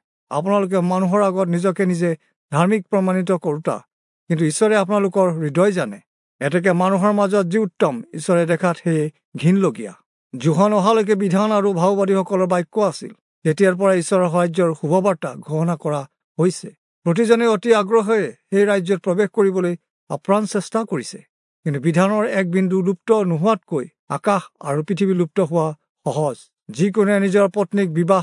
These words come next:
বিচ্ছেদ কৰি অন্য মহিলাক বিবাহ কৰায়, তেওঁ ব্যভিচাৰ কৰে। যদি সেই, সেই পৰিত্যক্তা মহিলাগৰাকীক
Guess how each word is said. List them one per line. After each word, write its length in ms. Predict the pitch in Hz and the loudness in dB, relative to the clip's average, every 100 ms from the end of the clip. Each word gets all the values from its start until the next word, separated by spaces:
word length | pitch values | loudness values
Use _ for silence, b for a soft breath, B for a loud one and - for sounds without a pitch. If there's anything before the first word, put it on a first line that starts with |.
| - | -2
বিচ্ছেদ 320 | 185 - 220 - | -6 0 -2 0
কৰি 260 | 214 190 196 | 0 2 0
অন্য 280 | - 165 185 | 0 -2 0
মহিলাক 400 | 185 175 180 170 | 0 0 0 -2
বিবাহ 280 | 143 139 185 - | -4 -4 -4 -4
কৰায়, 260 | 123 110 - _ _ - | -8 -8 -16 _ _ -6
তেওঁ 120 | 156 | -4
ব্যভিচাৰ 440 | 143 147 156 208 196 | -2 -2 0 0 0
কৰে। 240 | 170 110 117 _ _ - | -2 -8 -10 _ _ -2
যদি 280 | 151 185 180 | 0 2 4
সেই, 220 | 202 240 180 _ _ _ | 4 4 2 _ _ _
সেই 120 | 196 220 | 0 0
পৰিত্যক্তা 580 | - 214 208 208 - 208 | 0 -2 0 0 2 2
মহিলাগৰাকীক 760 | 196 180 202 208 190 196 175 | 2 0 2 2 2 0 0